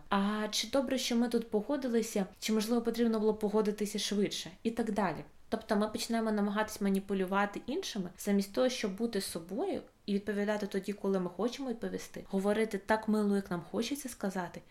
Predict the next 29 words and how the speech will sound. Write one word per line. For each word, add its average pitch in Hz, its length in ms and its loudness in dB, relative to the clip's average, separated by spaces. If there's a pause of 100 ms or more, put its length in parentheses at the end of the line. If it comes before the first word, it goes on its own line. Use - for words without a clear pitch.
(120)
і 208 80 0
робити 202 380 0
всі 202 300 -8
інші 269 340 -2
речі 208 320 0
відповідно 214 360 -4
до 190 140 -4
власних 208 540 -2
внутрішніх 185 520 -2
правил, 220 460 0
норм 190 300 0 (100)
і 208 120 -2
орієнтирів. 196 680 0 (420)
Правильніше 202 680 2
для 190 180 0
нас 160 380 -2
і 196 40 0
набагато 190 800 -2 (100)
краще 202 480 -2
для 185 120 -2
нас 185 260 -4
самих 185 340 -4
було 190 260 -2
б 185 100 -8
підживлювати 196 840 -4
ідею 196 420 0
про 180 180 -8
те, 233 260 -2
що - 400 -2